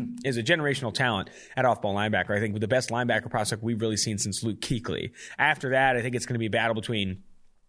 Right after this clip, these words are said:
Bolton of, of Missouri, uh, Jeremiah Owusu-Koramoah of, um, Notre Dame, guy who can play, like, slot corner in the <laughs> N F L, even guy has, like, absurd athleticism, and also this guy in there too, Dylan Moses.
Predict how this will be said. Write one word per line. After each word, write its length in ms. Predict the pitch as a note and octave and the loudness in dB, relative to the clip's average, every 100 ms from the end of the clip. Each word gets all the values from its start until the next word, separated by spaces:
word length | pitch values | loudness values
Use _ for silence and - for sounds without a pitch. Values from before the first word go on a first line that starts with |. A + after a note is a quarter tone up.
| - - | -20 0
Bolton 460 | D#3 D#3+ G3 G#3 - - - - | 2 2 0 -4 -14 -20 -20 -2
of, 160 | A#2 A2+ | -2 2
of 240 | B2 A#2 | 0 0
Missouri, 560 | A#2 G#2 B2 D3+ G#3 - - - - | 0 0 2 2 2 -4 -16 -18 -4
uh, 180 | A#2+ G#2+ | 0 2
Jeremiah 600 | C#3 C3+ C3 B2+ B2 - - | 2 4 4 4 2 0 0
Owusu-Koramoah 960 | A2+ B2 A#2 B2 - A2 G#2+ C3 C3 C3 - | 0 2 0 0 0 0 2 4 2 0 -4
of, 400 | G2 G#2 G2+ F#2 - | 0 2 0 -4 -4
um, 480 | G2+ G2 F#2 F2+ A#2+ - - - - - - | -2 0 -2 -4 -8 -16 -20 -20 -12 -12 -6
Notre 220 | C3+ B2 | 0 2
Dame, 280 | G#2 C3 C3 | 2 2 0
guy 140 | B2 A#2+ | 2 2
who 80 | |
can 100 | G#2+ | 2
play, 120 | G#2 A2+ | 0 0
like, 140 | F#2+ | 2
slot 340 | - A2 A2+ | 2 2 0
corner 260 | - C3 B2 | 0 -2 0
in 60 | A#2+ | 0
the 80 | |
<laughs> 20 | B2+ | 0
N 80 | |
F 160 | D#3+ - | 0 2
L, 180 | C3 B2 | 2 2
even 220 | A#2+ A#2 | 0 0
guy 140 | A2 | 2
has, 160 | A#2 G#2 | 0 0
like, 180 | G#2+ - | -4 -4
absurd 340 | B2 G#2+ B2 A#2 | -4 -2 0 0
athleticism, 600 | A2 A2+ A#2 C3+ C3 C3+ - - - | 0 0 0 0 -2 -2 -6 -14 -4
and 240 | D3 G3 F3+ | 0 2 2
also 240 | F3+ G#3+ | 2 2
this 120 | G3+ | 2
guy 140 | G#3 F#3 | 2 2
in 80 | |
there 120 | F3 D#3+ | 2 2
too, 420 | F3 C3 A2+ - - - - | 2 2 0 -6 -18 -18 -2
Dylan 200 | D#3+ D3+ | 2 4
Moses. 420 | C3+ B2 - - | 2 0 -4 -10